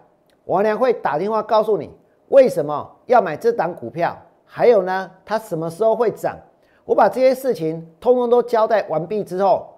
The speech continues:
然后你再下去买股票。当时我是这么做的，所以那一阵子呢，我非常的忙碌，我马上公告烧声，为什么？因为我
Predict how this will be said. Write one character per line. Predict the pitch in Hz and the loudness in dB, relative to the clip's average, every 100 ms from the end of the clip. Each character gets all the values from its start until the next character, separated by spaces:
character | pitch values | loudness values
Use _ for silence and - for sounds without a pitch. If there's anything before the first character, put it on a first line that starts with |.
| _ - | _ -12
然 | 151 | -4
后 | 220 | -2
你 | 160 | -2
再 | 131 180 | -4 -6
下 | 175 | -6
去 | 170 165 | -8 -8
买 | 135 | -10
股 | 104 | -14
票。 | 139 123 - _ _ _ _ _ _ _ _ _ _ _ _ _ _ _ | -14 -14 -16 _ _ _ _ _ _ _ _ _ _ _ _ _ _ _
当 | - 254 247 | 0 2 0
时 | 208 | -2
我 | 170 | -2
是 | 156 190 | -4 -4
这 | |
么 | 180 | -4
做 | 165 190 | -2 -2
的， | 139 - - _ _ _ _ | -2 -6 -16 _ _ _ _
所 | - 262 | 2 2
以 | |
那 | 262 302 | 2 0
一 | |
阵 | 285 294 233 | 2 2 2
子 | 180 | 0
呢， | 190 185 - | -4 -6 -8
我 | 135 | -8
非 | 220 226 | -2 -2
常 | 196 165 | -2 -6
的 | |
忙 | 165 156 190 | -6 -6 -4
碌， | 175 - - | -4 -6 -4
我 | 202 | -2
马 | 170 | -2
上 | 170 214 | -6 -2
公 | 208 | -2
告 | 196 | 0
烧 | 196 160 156 | -2 0 -2
声， | 165 165 165 | -4 -10 -8
为 | 143 | -6
什 | 185 | -6
么？ | 180 117 - _ | -6 -12 -18 _
因 | - | -4
为 | |
我 | 185 | 0